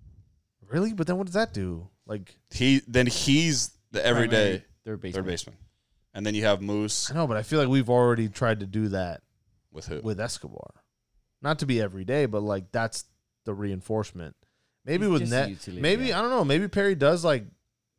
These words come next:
Speaker 1: like, think proactively, and he's like, "Well, Neto's b-, back is kinda tight, and yeah, maybe we do need to go get this guy."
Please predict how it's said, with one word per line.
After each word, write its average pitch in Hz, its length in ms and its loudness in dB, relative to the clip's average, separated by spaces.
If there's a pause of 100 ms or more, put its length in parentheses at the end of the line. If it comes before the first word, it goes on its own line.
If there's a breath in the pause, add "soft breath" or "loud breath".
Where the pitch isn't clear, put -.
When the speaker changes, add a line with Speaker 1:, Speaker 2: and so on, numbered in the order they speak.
(140)
Speaker 1:
like, 113 220 -8
think - 380 -6
proactively, 101 640 -2
and 92 80 -6
he's 92 120 -8
like, 90 120 -12
"Well, 90 160 -6
Neto's 95 420 -4
b-, 90 220 -14
back 107 400 -4
is 92 140 -10
kinda 98 260 -8
tight, 104 400 -2
and 85 240 -12 (100)
yeah, 101 200 -8
maybe 95 200 -10
we 98 140 -6
do 98 100 -6
need 107 100 -6
to 95 40 -10
go 90 140 -8
get 87 140 -12
this - 120 -20
guy." 80 320 -10